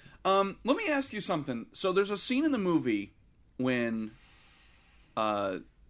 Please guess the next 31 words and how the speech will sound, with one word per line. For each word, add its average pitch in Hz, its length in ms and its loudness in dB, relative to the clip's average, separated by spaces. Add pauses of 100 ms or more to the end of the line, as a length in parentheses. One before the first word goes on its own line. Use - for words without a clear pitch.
(180)
th-, - 240 -10
some 165 200 0
spooky 220 380 -4
shit's - 260 0
going 110 280 2
down. 92 340 -6 (100)
And 123 220 -4
so, 135 520 2 (840)
um, 123 520 0 (840)
Heidi, 180 400 0
the 165 80 -2
little 160 160 2
girl's 147 320 4
in 147 60 -2
the 139 60 -2
bathtub, 110 680 2
and 107 560 -2
her 110 120 -2
mom's 110 320 0
like, 104 140 0
"All 147 80 6
right, 131 280 4 (380)
get 156 160 2
up, 139 280 2
dry 135 240 2
off, 123 420 0 (600)
you 127 100 2
know, 107 340 0 (340)
go 135 120 2
to 131 60 2
bed." 104 260 0